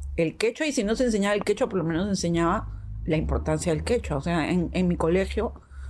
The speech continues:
no habían profesores de quechua, pero se nos enseñó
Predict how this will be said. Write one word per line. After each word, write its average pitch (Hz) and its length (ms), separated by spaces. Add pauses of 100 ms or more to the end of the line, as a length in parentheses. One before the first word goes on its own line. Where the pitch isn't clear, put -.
(200)
no 180 100
habían 196 200
profesores 185 400
de 185 100
quechua, 220 360
pero 156 320 (1080)
se 180 260
nos 160 160
enseñó 170 560